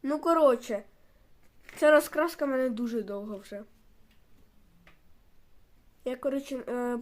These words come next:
знайшов листочок, е, з... Коротше, документи з закінченням другого класу. Я показувати не буду, ну, то що там лічне. І...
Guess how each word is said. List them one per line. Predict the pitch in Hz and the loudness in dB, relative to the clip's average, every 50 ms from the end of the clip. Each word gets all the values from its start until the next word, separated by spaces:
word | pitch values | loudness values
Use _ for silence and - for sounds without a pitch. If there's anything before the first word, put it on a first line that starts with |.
| 240 - | -10 -10
знайшов | - 247 254 254 254 254 - 262 262 | -8 -6 -6 -6 -6 -6 -4 -2 -2
листочок, | 262 262 254 - - 262 262 254 - 247 226 233 | -2 -2 -2 -4 -4 -4 -4 -4 -6 -12 -12 -8
е, | 247 233 226 226 226 220 226 233 220 226 - | -6 -4 -2 -2 -2 -2 -4 -6 -6 -8 -12
з... | 226 220 220 220 220 226 - - | -14 -12 -12 -12 -12 -12 -14 -14
Коротше, | - - 294 285 277 277 254 | -8 -6 -4 -4 -4 -6 -8
документи | 254 254 262 269 269 262 247 240 240 233 226 226 226 - - - - - - - | -8 -6 -4 -2 0 0 0 -2 -4 -6 -6 -6 -8 -12 -20 -20 -20 -20 -10 -6
з | |
закінченням | 233 247 - 262 269 269 247 - 247 254 240 233 233 226 | -6 -6 -2 -2 -4 -4 -4 -4 -4 -2 -2 -2 -2 -2
другого | 233 240 254 254 254 233 220 220 220 | -4 -2 -2 -2 0 0 -2 -2 -4
класу. | 220 - 226 208 214 240 285 330 330 - - 330 311 320 - - _ _ _ _ - - _ _ _ _ - - | -6 -8 -6 -4 -2 -2 -2 -4 -4 -4 -4 -4 -4 -6 -10 -20 _ _ _ _ -20 -20 _ _ _ _ -12 -2
Я | - 277 302 294 | 2 4 4 4
показувати | 294 294 285 302 302 285 285 285 277 277 302 | 2 -2 -2 0 0 0 0 0 0 0 0
не | 302 | 2
буду, | 320 339 440 370 349 | 2 2 2 2 2
ну, | 277 269 | 0 0
то | 247 - 262 | -2 -4 -6
що | 262 - - | -8 -8 -8
там | - 247 247 247 | -8 -6 -6 -4
лічне. | 247 262 311 381 440 415 - - - 254 240 233 240 - - - - - - - - | 0 2 2 2 2 0 -10 -10 -6 -6 -6 -6 -8 -12 -20 -20 -20 -20 -20 -16 -8
І... | 220 247 254 262 262 262 262 254 254 | -6 -4 -2 -2 -2 -2 -2 -2 -2